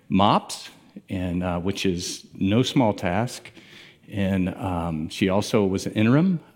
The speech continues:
uh, children's director while Haley was off on maternity leave. And Avery has just jumped in in every place that he possibly can with students and all kinds of ways. And I just wanted to say to you guys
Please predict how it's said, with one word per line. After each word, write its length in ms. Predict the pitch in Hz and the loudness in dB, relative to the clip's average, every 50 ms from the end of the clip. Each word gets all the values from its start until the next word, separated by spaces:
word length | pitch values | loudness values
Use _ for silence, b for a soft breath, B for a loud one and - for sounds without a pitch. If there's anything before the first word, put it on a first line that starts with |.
| - _ - | -20 _ -10
uh, 300 | 90 90 85 80 80 90 95 - - - - | -8 -8 -6 -8 -10 -12 -16 -18 -20 -20 -14
children's 380 | - - 120 120 120 139 139 - | -2 0 2 4 4 4 2 2
director 420 | - 147 147 147 - - 175 170 | 2 2 2 2 0 0 0 2
while 320 | 151 110 90 92 90 90 87 | 2 2 0 0 0 -2 -2
Haley 320 | 87 - 120 113 120 123 | -2 0 2 4 4 4
was 160 | 120 113 104 | 4 2 0
off 420 | - 110 127 156 156 - - - - - | 0 0 0 0 -2 -4 -8 -16 -12 -8
on 240 | - 92 95 87 87 | -6 -4 -2 0 0
maternity 480 | 90 90 - - 123 123 139 147 151 | -2 -2 -2 0 2 4 4 4 4
leave. 540 | 156 156 151 156 156 160 160 160 160 B B B B B B B B B B B - | 4 4 4 4 4 4 2 0 -2 B B B B B B B B B B B -2
And 80 | - 101 | 0 4
Avery 420 | 98 117 123 113 117 117 110 113 107 | 4 4 4 4 4 2 4 4 2
has 180 | 98 95 - | 2 0 -2
just 180 | 120 101 - - | -2 -2 -2 -2
jumped 320 | - 110 104 107 101 - | 0 0 2 2 2 2
in 180 | 113 110 107 107 | 2 2 4 4
in 160 | 95 92 95 | 2 2 0
every 220 | 107 131 113 107 | 0 0 0 -2
place 400 | - - - 98 95 95 95 - | -2 0 0 0 0 0 -2 -4
that 100 | - 104 | -6 -6
he 40 | 87 | -6
possibly 480 | 85 - - 90 87 - - - 90 87 | -4 -2 -2 -2 -2 -4 -4 -6 -6 -4
can 320 | - - 101 98 95 90 | -2 -2 0 0 0 -2
with 80 | 73 - | -6 -8
students 760 | - - - 120 120 127 120 123 120 120 117 104 - - - | -10 -2 2 4 6 6 6 6 4 4 4 2 0 -4 -8
and 180 | 80 80 85 B B B B B B B B B - | -8 -8 -8 B B B B B B B B B 0
all 180 | - 143 151 | 4 4 4
kinds 320 | - - - 123 110 104 92 | 4 0 -2 -2 -2 -2 -2
of 100 | 85 85 | -4 -4
ways. 300 | 92 87 87 90 - - | -2 -2 -2 -2 -2 -4
And 240 | - 110 107 107 - | -2 0 0 0 0
I 160 | - 143 190 | 2 4 4
just 240 | 208 240 196 - - | 6 4 4 2 2
wanted 240 | 185 160 143 127 117 | 4 4 4 4 2
to 60 | 107 | 0
say 260 | - - - 104 98 | 0 0 0 0 0
to 140 | 90 - 101 | 0 -2 -4
you 120 | 95 92 | -4 -4
guys 600 | 87 87 92 85 85 82 82 87 87 - - - | -4 -4 -2 -2 0 0 -2 -2 -4 -6 -10 -16